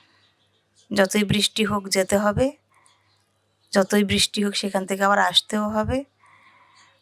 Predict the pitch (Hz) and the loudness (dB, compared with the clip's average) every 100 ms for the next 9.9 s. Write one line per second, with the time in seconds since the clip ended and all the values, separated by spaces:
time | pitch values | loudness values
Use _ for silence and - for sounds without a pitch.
0 | - 208 185 165 175 247 285 220 196 208 | -4 0 0 0 -4 0 0 -2 -8 -16
1 | _ _ _ - 107 101 98 98 101 - | _ _ _ -2 0 2 0 -2 -8 -14
2 | _ _ _ _ _ _ _ - _ - | _ _ _ _ _ _ _ -20 _ -2
3 | 233 214 254 311 - _ - _ - 254 | 2 4 4 0 -6 _ -20 _ -4 -2
4 | 240 233 233 226 208 226 220 226 226 220 | 0 0 2 2 0 -2 -2 -2 0 -2
5 | - 254 247 226 214 214 214 240 311 _ | -2 0 0 0 0 2 2 2 0 _
6 | _ _ - _ - 202 - 214 202 214 | _ _ -20 _ -2 2 2 2 -2 -2
7 | 202 214 - _ _ _ _ _ 202 214 | -2 -4 -10 _ _ _ _ _ 0 4
8 | 214 214 226 214 - 247 269 247 233 226 | 4 2 2 2 0 -2 2 2 4 2
9 | 226 233 226 - 233 233 226 - | 2 -2 -6 -6 -6 -4 0 0